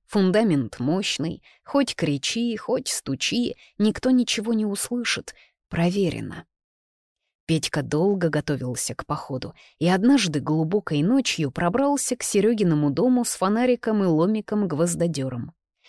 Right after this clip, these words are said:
Ему удалось вскрыть небрежно заколоченную дверь подвала и не попасться.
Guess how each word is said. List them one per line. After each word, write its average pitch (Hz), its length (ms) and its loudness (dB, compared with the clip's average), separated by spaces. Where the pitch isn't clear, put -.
Ему 160 340 4
удалось 143 420 0
вскрыть - 500 -4
небрежно 151 560 0
заколоченную 151 760 0
дверь 156 280 0
подвала 214 540 0
и 160 80 0
не 160 140 4
попасться. - 640 -6